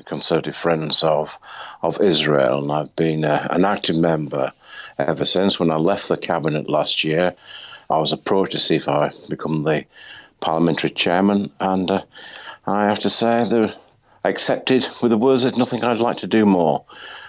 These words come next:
because to me, Israel is a bastion of, uh, freedom, of free speech, of democracy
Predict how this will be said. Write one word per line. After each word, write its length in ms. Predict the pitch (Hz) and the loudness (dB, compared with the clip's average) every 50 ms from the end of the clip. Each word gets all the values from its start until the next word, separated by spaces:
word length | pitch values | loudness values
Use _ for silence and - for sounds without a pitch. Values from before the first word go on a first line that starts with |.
| - _ | -18 _
because 680 | - 82 78 - - 87 78 76 - - - - - - - - _ _ - | -6 -6 -6 -2 -2 -2 0 0 0 0 0 0 0 -2 -4 -12 _ _ -2
to 100 | - 87 | 2 4
me, 400 | 98 101 101 98 98 95 95 - | 4 4 6 6 6 6 4 4
Israel 720 | - 101 101 - - - 95 95 92 95 95 92 82 - _ - - - - - - - - | 4 4 4 2 2 2 2 4 4 4 2 2 0 -2 _ -18 -18 -16 -16 -16 -18 -14 -4
is 180 | - 82 78 80 | -2 -2 0 2
a 140 | 73 - 71 - - | 0 0 -2 -2 -4
bastion 720 | 98 95 92 - - - - 92 85 80 80 82 82 - - - | -4 -2 0 0 -2 0 2 2 2 2 2 2 0 -2 -4 -2
of, 560 | 78 80 76 73 73 73 71 71 - - - - - | 0 0 2 2 0 0 -4 -6 -8 -8 -8 -6 -4
uh, 120 | - - - | -2 -4 -4
freedom, 640 | - - - 113 120 117 98 107 104 101 95 87 - _ - - - - - - - - - - | -4 -2 2 4 4 6 6 6 4 4 4 2 -2 _ -20 -20 -18 -16 -16 -16 -16 -16 -6 -2
of 360 | 85 78 76 76 76 76 - | 0 0 2 2 2 0 -2
free 460 | - - - - - - - 101 104 98 | -4 -12 -14 -10 -6 0 2 4 4 4
speech, 720 | - - - 104 95 92 95 - - - - - - - _ - - - - _ _ - | 2 0 2 4 4 4 4 4 2 -2 0 0 -2 -6 _ -20 -20 -20 -20 _ _ -4
of 180 | 80 80 71 - | -2 -2 0 0
democracy 840 | 92 80 85 104 101 - - - 80 - - - 82 78 76 71 | 2 2 4 2 2 0 -2 -4 -2 -2 0 0 2 0 0 -2